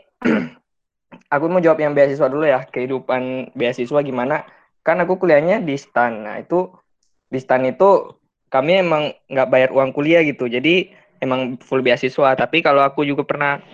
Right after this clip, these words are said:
sempat kuliah setahun itu, beasiswa itu sebenarnya banyak kok dari, eh, dari kampusnya ada, dari organisasi lain juga ada, bisa dicari-cari kok.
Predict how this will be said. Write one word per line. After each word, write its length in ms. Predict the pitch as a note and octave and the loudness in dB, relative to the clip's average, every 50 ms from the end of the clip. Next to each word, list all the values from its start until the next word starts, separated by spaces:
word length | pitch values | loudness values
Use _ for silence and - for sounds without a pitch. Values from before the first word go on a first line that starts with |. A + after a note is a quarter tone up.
| - - - - - | -20 -20 -20 -20 -6
sempat 240 | - - D#3 D3+ C#3+ | -4 -2 -2 -2 -4
kuliah 240 | - C3+ C3+ C#3 C#3 | -2 -2 -2 -2 -2
setahun 320 | - B2 A2+ A#2 B2+ C3 | 0 0 2 2 0 -2
itu, 240 | B2+ - F3 F#3+ F#3 | -2 -2 -2 -2 2
beasiswa 400 | E3 - - - C#3 C3 F3 D3 | 2 2 2 0 0 -2 -2 -2
itu 80 | C#3+ G#3 | -2 -4
sebenarnya 320 | G3+ F#3 E3 F3 G3+ G#3+ | -4 -4 -2 -2 -2 0
banyak 320 | G3+ D3+ C3 C3 D3+ F#3 - | 0 0 0 0 -2 -2 -2
kok 160 | E3+ D#3+ D3+ | 0 2 2
dari, 320 | C#3+ C#3 C3+ C3 C3 C#3+ - _ _ _ _ _ _ _ _ - | 2 2 0 -2 -4 -6 -8 _ _ _ _ _ _ _ _ -2
eh, 380 | B2 A#2+ A#2+ B2 B2 B2+ B2+ B2 | -2 0 2 4 4 4 4 4
dari 240 | B2+ C3 C3 C3 - | 4 2 0 2 0
kampusnya 560 | B2+ B2 A#2+ C3+ C#3 - F3+ E3 D#3 B2+ A#2+ | -2 -2 -2 -6 -4 -2 -2 0 0 0 2
ada, 480 | A#2 B2+ B2+ C3 C3 C3+ C#3 C#3+ C3+ | 2 2 4 4 4 4 4 4 4
dari 400 | B2+ B2 A#2+ A#2+ B2 B2 B2 A2+ | 2 2 0 0 -4 -4 -2 -2
organisasi 560 | B2 B2+ B2+ B2 B2+ B2 - B2+ B2+ - C#3 C3 | -2 0 0 -2 -2 0 -2 -2 -2 -2 -2 -2
lain 240 | B2+ B2 C3 C3 | 0 0 0 -2
juga 320 | D#3 D#3 D#3 C#3 A#2+ A2+ A2+ | -2 0 0 2 2 0 0
ada, 240 | A2 A#2 C3+ C3+ C3 | 0 0 0 0 -2
bisa 240 | C#3 C3+ - C3+ | -4 -4 -2 -4
dicari-cari 480 | C3 C#3 D3 C3 C3 A#2+ C3+ A#2+ B2+ C3 | -2 0 -2 -2 0 0 -2 -2 -2 -2
kok. 240 | - G#2 G2+ - | -4 -6 -8 -8